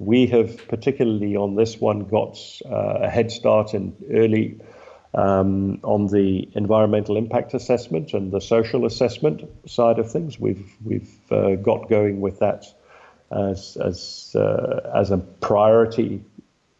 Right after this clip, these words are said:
uh, to make sure that everybody understands what we're going to do, um, or are planning to do,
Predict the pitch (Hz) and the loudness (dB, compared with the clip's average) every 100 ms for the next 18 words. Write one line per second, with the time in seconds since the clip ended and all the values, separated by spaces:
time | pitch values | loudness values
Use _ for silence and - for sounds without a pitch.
0 | _ - 104 98 95 - 101 104 107 - | _ -2 0 0 -2 -4 -2 -2 -2 -2
1 | 117 107 98 98 104 110 110 101 101 101 | 0 2 2 2 2 2 2 2 2 0
2 | 95 - 101 98 98 95 98 98 95 101 | -4 -4 -4 -2 -2 0 0 0 0 2
3 | 95 - 85 123 165 - - - - - | 0 -2 2 4 4 0 -12 -18 -20 -20
4 | _ - 95 95 92 - 92 87 82 - | _ -6 -2 0 0 2 4 4 2 2
5 | 117 113 107 110 104 139 185 | 2 2 0 -2 2 2 2